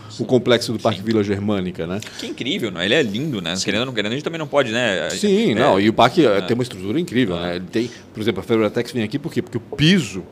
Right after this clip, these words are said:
Speaker 2: Uhum.
Speaker 1: suporta aquelas
Speaker 3: Exato.
Speaker 1: máquinas todas, né?
Speaker 2: Entendi.
Speaker 1: Por exemplo, tem que ter, tem que ter isso, né? Porque as
Speaker 2: Sim.
Speaker 1: máquinas são pesadíssimas, né? Da indústria têxtil, né? Então nós temos uma estrutura que é boa ainda, né? E o bom também é que a gente teve uma evolução na rede hoteleira nesses últimos anos também.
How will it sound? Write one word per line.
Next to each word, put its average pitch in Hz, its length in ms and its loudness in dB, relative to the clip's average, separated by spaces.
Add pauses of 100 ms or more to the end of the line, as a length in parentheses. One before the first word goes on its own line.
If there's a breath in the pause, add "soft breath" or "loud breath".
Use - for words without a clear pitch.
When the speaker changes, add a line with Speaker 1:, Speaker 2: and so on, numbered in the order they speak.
Speaker 2:
Uhum. 92 300 -12
Speaker 1:
suporta 131 540 4
aquelas 110 260 4
Speaker 3:
Exato. 117 160 4
Speaker 1:
máquinas 101 320 -4
todas, 95 540 0
né? 98 60 -6
Speaker 2:
Entendi. 95 100 -6
Speaker 1:
Por 95 100 -4
exemplo, 95 240 -8
tem 104 80 -4
que - 80 -16
ter, 143 240 2
tem 139 160 -2
que 139 80 -12
ter 175 80 2
isso, 208 240 -2
né? 95 80 -4
Porque - 140 -8
as 98 80 -2
Speaker 2:
Sim. 98 40 -4
Speaker 1:
máquinas 131 240 -2
são 180 120 0
pesadíssimas, 175 720 -2
né? 104 160 -2
Da 98 160 -2
indústria 98 360 -8
têxtil, 95 520 -6
né? 120 100 -8 (540 loud breath)
Então 120 180 6
nós 160 140 6
temos 180 180 8
uma 151 100 6
estrutura 127 440 4
que 120 100 -2
é 107 60 4
boa 104 340 4
ainda, 82 240 -4
né? 90 160 -6
E 151 240 0
o 123 160 -2 (240)
bom 170 320 8
também 110 720 0
é 98 80 -8
que 107 100 -2
a - 20 2
gente 120 320 -2
teve 135 520 0 (460 loud breath)
uma 120 200 4
evolução 135 580 2
na 160 100 4
rede 156 220 6
hoteleira 160 460 2
nesses 104 220 -6
últimos 95 380 -8
anos 85 220 -8
também. 78 220 -12